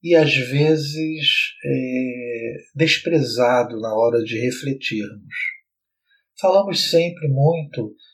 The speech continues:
de arrependimento, mas há a questão do sentimento de culpa. E esse sentimento, ele é tão importante nesse processo, porque, na verdade, ele é um desencadeador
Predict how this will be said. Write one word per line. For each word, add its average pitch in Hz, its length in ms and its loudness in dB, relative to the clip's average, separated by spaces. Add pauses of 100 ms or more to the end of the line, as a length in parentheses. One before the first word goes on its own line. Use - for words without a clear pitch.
(120)
de 135 200 0
arrependimento, 131 1120 -4 (640)
mas 147 320 4
há 170 140 6
a 165 40 -4
questão 151 540 0
do 143 100 -2
sentimento 160 800 0
de 156 200 -4
culpa. 139 460 -4 (1040)
E 240 220 6
esse 254 200 4
sentimento, 151 1200 0
ele 160 180 2
é 156 60 4
tão 226 400 0
importante 147 960 0
nesse - 300 -8
processo, - 960 -4 (680)
porque, 180 340 -4
na 202 120 6
verdade, 175 500 6
ele 190 120 0
é 190 80 4
um 180 220 -2
desencadeador 165 1300 2